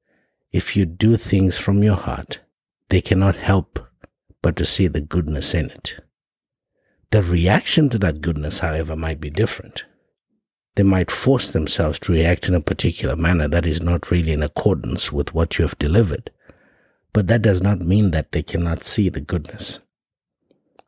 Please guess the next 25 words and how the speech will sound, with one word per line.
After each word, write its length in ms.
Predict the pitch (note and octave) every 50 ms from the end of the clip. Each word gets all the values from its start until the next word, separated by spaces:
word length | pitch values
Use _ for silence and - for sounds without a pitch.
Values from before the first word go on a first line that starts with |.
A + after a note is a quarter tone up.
| _ _ -
That 160 | - A2 G#2+
does 180 | F#2+ G#2 F#2 F#2
not 200 | G2 G#2 G2 E2
mean 240 | E2 F#2 G2 G2+ F#2+
that 160 | F2+ E2+ E2
they 80 | - E2
cannot 340 | - - F#2 F2 F2 E2 -
feel 320 | - - - A#2+ A2 F2+
the 140 | D2 D2+ C#2+
goodness. 580 | D2+ - D#2+ - - A#2 A2+ - - - - - _ _ _ _ _ _ _ _ _ _ _ _ _ _ _ _ _ _ _ _ _ _ _ _ _ _ _ _ _ _
They 140 | - F2 F2
do 240 | E2 D#2+ - A2 G2+
feel 280 | - - - F#2 E2 C#2+
the 120 | C2 C#2+
goodness. 560 | - - C2 A1 - - - - - - - _ _ _ _ _ _ _ _ _ _ _ _ _ _ _ _ _ _ _ _ _ _ _ _ _
They 140 | - F#2 F#2
do 260 | E2+ - - A2 G#2+
see 260 | - - - - F#2 E2+
the 140 | D2 C#2+
goodness. 580 | C2+ - C#2+ C2 - - A#2 - - - - - _ _ _ _ _ _ _ _ _ _ _ _ _ _ _ _ _
How 200 | - - F3+ F3
do 120 | D#3 C3
you 120 | B2 B2 A2+
treat 340 | - - - A2+ F#2 -
people? 360 | - - - - - - E2+